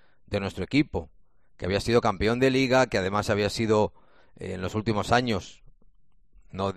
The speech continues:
no hablo del dos mil tres, sino a partir de ahí, fue posiblemente uno de los referentes del mundo del fútbol femenino, junto al Rayo Vallecano, junto al Levante, junto al Athletic Club de, de Bilbao.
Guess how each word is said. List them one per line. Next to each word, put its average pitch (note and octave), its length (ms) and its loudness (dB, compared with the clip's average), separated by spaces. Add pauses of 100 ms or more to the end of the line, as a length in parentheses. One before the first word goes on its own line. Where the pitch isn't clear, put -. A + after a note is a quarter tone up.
no G2+ 100 -2
hablo G2+ 440 6
del G2 100 4
dos F#2+ 160 2
mil F#2+ 180 -4
tres, B2 300 4
sino F2+ 260 -2
a E2+ 60 0
partir G2 340 -2
de G2 80 -2
ahí, G#2 300 0 (640)
fue A#2+ 140 2
posiblemente A2+ 560 2
uno B2 180 4
de A#2 60 6
los G#2+ 140 2
referentes A2 720 2
del F#2 400 -4
mundo G#2+ 340 -4
del G2+ 120 2
fútbol G#2 300 -4
femenino, G2 560 -2 (480)
junto G2+ 520 -2
al F2+ 200 0
Rayo B2 300 6
Vallecano, A#2 520 2
junto G2+ 320 -6
al F2+ 100 -4
Levante, A#2 520 0
junto F2+ 580 -6
al F2 160 -6
Athletic F#2+ 320 -6
Club F#2+ 140 -2
de, F2 320 -4
de F2+ 160 -4
Bilbao. G#2 500 2